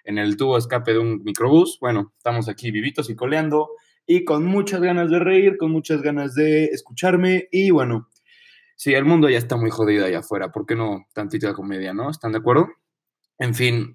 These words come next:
yo me llamo Santiago Sánchez Nucci y este programa se les trae porque, ¿por qué empecé esta mamada? Ay, bueno, pues les corre-, les podría decir que una vez se me acercó una, estaba en una peda aquí en mi casa,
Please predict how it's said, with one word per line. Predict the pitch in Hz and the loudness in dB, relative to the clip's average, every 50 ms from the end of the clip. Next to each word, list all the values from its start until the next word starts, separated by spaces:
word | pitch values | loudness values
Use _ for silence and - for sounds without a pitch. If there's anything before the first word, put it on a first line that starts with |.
| _ _ | _ _
yo | 123 127 127 127 127 | 0 2 2 2 2
me | 120 120 117 | 2 2 2
llamo | 117 117 117 110 | 2 0 0 -2
Santiago | 110 101 120 117 113 110 | -2 0 2 2 2 2
Sánchez | 117 104 101 113 120 | 0 0 0 2 4
Nucci | 143 160 156 156 170 156 147 | 4 4 4 6 6 6 6
y | |
este | 135 127 120 - 127 | 6 2 0 -4 -4
programa | 120 117 104 110 117 117 120 120 | -2 -2 0 0 0 0 0 -2
se | 120 117 104 | -4 -4 -6
les | 101 98 - _ | -6 -6 -8 _
trae | 120 117 120 117 117 | -2 -2 -2 -2 -2
porque, | 120 131 127 127 120 120 123 120 120 120 117 120 - _ _ _ _ _ _ _ - _ _ _ _ _ _ | -6 -8 -10 -10 -10 -8 -6 -6 -4 -6 -6 -10 -14 _ _ _ _ _ _ _ -20 _ _ _ _ _ _
¿por | - 101 - - | -14 -14 -14 -10
qué | - 120 | -8 -6
empecé | 117 120 120 117 120 - | -4 -4 -4 -4 -6 -6
esta | 117 - - 113 | -10 -10 -12 -12
mamada? | 107 - - - - - - - - _ _ _ _ _ _ _ _ _ _ | -12 -12 -14 -14 -16 -18 -20 -20 -20 _ _ _ _ _ _ _ _ _ _
Ay, | 135 147 156 151 139 | -2 0 2 2 2
bueno, | 131 123 120 110 | 0 -2 -2 -4
pues | 117 110 110 | -6 -6 -6
les | 110 110 107 | -6 -6 -4
corre-, | - 113 110 107 110 104 | -6 -6 -6 -4 -4 -2
les | 110 110 107 110 | -2 -2 -2 -2
podría | - 113 117 123 120 | -4 -2 0 0 0
decir | 117 120 123 117 120 | 0 0 -4 -4 -2
que | 120 110 | -2 -2
una | 110 127 135 135 135 | -2 -2 -2 -2 -2
vez | 135 135 131 127 127 - | 0 0 0 -2 -4 -8
se | 107 | -8
me | 101 101 | -8 -8
acercó | 101 - 110 101 - - 110 | -8 -8 -10 -10 -6 -4 -4
una, | 113 113 110 110 107 104 | -2 -2 -2 -4 -6 -6
estaba | 101 - 117 117 | -4 -2 -2 0
en | 113 | 0
una | 113 110 107 - | -2 -4 -4 -2
peda | - 117 110 107 | -2 -2 -2 -2
aquí | 104 - 110 | -4 -6 -8
en | 107 | -8
mi | 107 101 | -8 -6
casa, | - 120 117 117 107 101 101 - _ | -4 -6 -6 -4 -8 -10 -10 -14 _